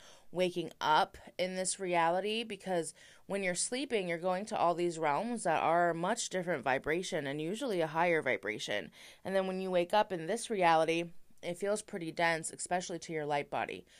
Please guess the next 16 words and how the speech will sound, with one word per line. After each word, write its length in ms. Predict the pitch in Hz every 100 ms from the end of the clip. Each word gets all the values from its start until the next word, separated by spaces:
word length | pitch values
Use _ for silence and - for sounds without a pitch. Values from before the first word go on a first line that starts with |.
| - - -
So 220 | - 180
that, 260 | 175 160 - - _
you 140 | 180 185
know, 120 | 160
facilitates, 640 | - 175 175 165 170 151
like, 100 | 156
a, 200 | 151 151 143 - 160
a 180 | 160
much 280 | 156 170 -
harder 320 | - 170 151
time 500 | 147 170 160 139 131 143
waking 380 | 160 160 156 151
up 240 | 139 -
within 260 | 156 151 147
this 240 | 139 143
reality. 520 | 143 143 127 90 67